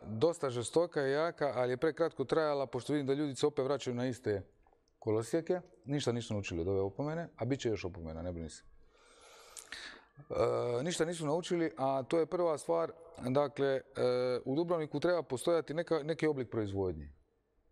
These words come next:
Mi to nemamo. Znači, Dubrovnik je čisto prodaja, eksploatacija, proizvodnje, apsolutno nema ništa.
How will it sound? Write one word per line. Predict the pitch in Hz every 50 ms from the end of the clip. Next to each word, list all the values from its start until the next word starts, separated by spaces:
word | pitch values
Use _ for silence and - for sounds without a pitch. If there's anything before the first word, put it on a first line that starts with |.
| _ _ -
Mi | 120 120 113
to | - 107
nemamo. | 92 82 71 67 69 78 - _ _ _ _ _ _ _ _ _ _ _ _ _ _
Znači, | - 117 120 113 - 113
Dubrovnik | 117 143 147 147 139 131 127 113 -
je | 117 107 - -
čisto | - - 233 - - - - - 170 160 - - - - - - - _ _ _ _ _ _ _ _ _ _ _ _ _ _ _ _ _ -
prodaja, | 110 113 131 127 120 156 165 170 175 170 151 - - - - - - - _ - - _ _ _ _ -
eksploatacija, | 107 98 - - 113 98 - 110 113 120 127 - - - 156 156 156 156 - - - - - - - _ _ _ _ _ _ _ _ _ _ _ _ _ _ _ _ _ _ _ _ _ -
proizvodnje, | - 98 101 98 113 123 143 156 151 143 131 110 -
apsolutno | 131 151 151 - - 131 131 - - - 120
nema | 123 127 127 120 113
ništa. | 104 82 - - - -